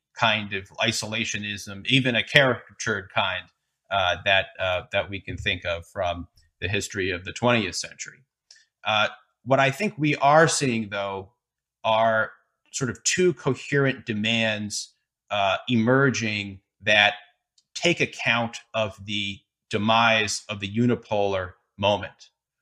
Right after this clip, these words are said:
One of them is an orientation toward great power competition, with China far and away being the more significant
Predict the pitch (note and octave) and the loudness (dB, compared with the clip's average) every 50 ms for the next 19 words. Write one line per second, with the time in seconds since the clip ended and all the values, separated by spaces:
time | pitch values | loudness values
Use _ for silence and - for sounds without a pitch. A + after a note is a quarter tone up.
0 | _ _ _ _ - G#2 G#2+ A#2 C3 D3 E3 F3 D#3+ B2 B2+ C3 C3+ C3 C3 B2+ | _ _ _ _ -12 -2 4 4 6 6 8 6 4 2 2 2 2 4 4 4
1 | B2+ B2 A#2 A2+ - _ - B2 A#2 A2 A2+ A#2 A#2 B2 B2+ C3 C3 B2+ A#2+ A2 | 4 2 0 -2 -4 _ -2 -2 0 2 0 0 2 2 2 4 4 2 0 -2
2 | G#2 G2 - - A#2 A2 A2 G#2 - A2+ G#2+ G#2 G2+ F#2+ F#2+ - _ _ _ _ | -6 -8 -6 -2 -2 0 0 0 -2 -2 -2 -4 -6 -8 -12 -16 _ _ _ _
3 | _ - - - B2 A2 A2 G#2+ G#2+ G#2 G2 G2 - _ _ _ _ _ _ _ | _ -12 -4 0 2 2 2 2 0 -2 -4 -6 -10 _ _ _ _ _ _ _
4 | _ - A#2+ B2+ C3 D3 D3 - - C3 C3 B2 A#2+ A#2 A#2 A#2 - B2 A2 G#2 | _ 0 6 6 6 6 6 2 2 2 4 4 4 2 0 -2 -2 -2 -2 -2
5 | - A2 G#2 - - - A2+ G#2 - - G#2+ G2+ F#2+ G2 - - G#2 G2+ - - | -4 -6 -8 -8 -4 -4 -4 -2 -2 -2 -4 -4 -4 -8 -12 -12 -14 -12 -4 -2
6 | - - C3 B2 A#2+ B2 A#2+ A2+ A2 G#2 - - - A#2 A2+ A#2 A2+ A2+ A2+ A2 | 0 0 2 2 0 0 0 -2 -2 -4 -6 -2 0 2 2 2 2 0 -2 -4
7 | G#2 G#2 G#2 G#2 G2+ G2 G2 F#2+ - G#2 G#2+ G#2+ G#2 G#2 G#2 G#2 G#2 _ _ _ | -6 -4 -2 -2 -2 -2 -4 -8 -8 -8 -6 -6 -6 -8 -10 -12 -16 _ _ _
8 | _ _ - G#2 G2 G2 G2+ A2 A#2 A2+ A#2 A2+ A2 - - - G#2 F#2+ G2+ G#2+ | _ _ -6 -4 -2 -2 0 2 2 4 4 2 2 0 -2 -4 -4 -2 0 0
9 | A#2+ A#2+ - A2+ - - A2 G2 F2+ | 0 0 0 -6 -6 -2 -4 -4 -4